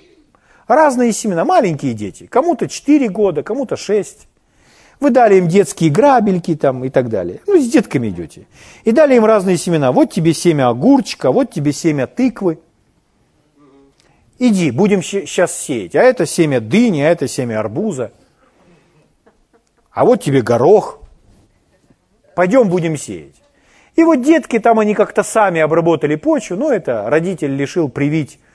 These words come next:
э, любовь к труду на земле, к земледелию. И вот, э, ребенок сеет это, полил.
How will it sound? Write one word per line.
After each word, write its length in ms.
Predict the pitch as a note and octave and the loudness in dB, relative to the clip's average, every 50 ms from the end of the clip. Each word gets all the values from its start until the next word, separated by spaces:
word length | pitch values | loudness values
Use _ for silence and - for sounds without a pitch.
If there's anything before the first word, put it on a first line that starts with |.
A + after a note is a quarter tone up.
| _ _ _ _ _ _ _ _ - | _ _ _ _ _ _ _ _ -10
э, 440 | A2 G#2+ G#2 G#2+ G#2 G2+ G2 F#2+ G2+ D3 | -6 -4 -4 -2 -2 -4 -4 -6 -8 -4
любовь 580 | C3 D3+ E3 C#3+ D#3 D3+ C3+ - - - - _ _ _ _ _ _ _ _ _ _ _ _ | -2 -2 0 2 2 2 0 0 -4 -12 -20 _ _ _ _ _ _ _ _ _ _ _ _
к 80 | - | -10
труду 480 | - - - F#3+ F#3+ D3 D#3+ F3 C3 - - _ _ _ _ - - - - - - - - - - - - - - - - - | -4 0 2 2 4 4 2 0 0 -2 -8 _ _ _ _ -20 -20 -20 -20 -20 -20 -20 -20 -20 -20 -20 -20 -20 -20 -20 -12 -6
на 120 | B2+ D#3+ | -2 -2
земле, 400 | D#3+ C3 D#3+ F3 E3+ D#3 C#3+ A#2+ | -2 0 0 0 2 2 0 0
к 60 | G#2 | -2
земледелию. 680 | A2+ B2 F#3+ G3 F3+ E3+ C3+ B2 A#2+ G#2 F#2 F2+ E2+ E2+ - _ _ - _ _ - - - - - - - - | -2 0 2 2 2 2 0 0 -2 -4 -4 -8 -12 -14 -18 _ _ -20 _ _ -20 -20 -20 -20 -20 -10 -2 0
И 80 | F3+ | 2
вот, 380 | G#3+ C#4 C#4 A#3+ - - - - _ _ _ _ _ _ _ | 4 4 4 2 0 -4 -20 -20 _ _ _ _ _ _ _
э, 320 | - D3 D#3 D#3 D3 D#3+ | 2 4 4 4 4 2
ребенок 480 | D#3 G#3 G3+ F#3 A#3+ A#3 G3+ F3+ D#3+ - | 2 2 4 4 4 4 4 2 0 -2
сеет 540 | - - - B3 C#4+ D4+ C#4+ B3+ A#3 G3+ G#3+ | -4 -2 0 2 4 4 4 4 4 2 2
это, 160 | F#3 - D#3+ | 0 0 -2
полил. 720 | - - F3+ E3 E3 F3 A#3 C4+ C4+ C4 A#3+ G#3 E3+ D#3+ | 0 2 2 2 4 4 4 2 2 2 0 -2 -4 -8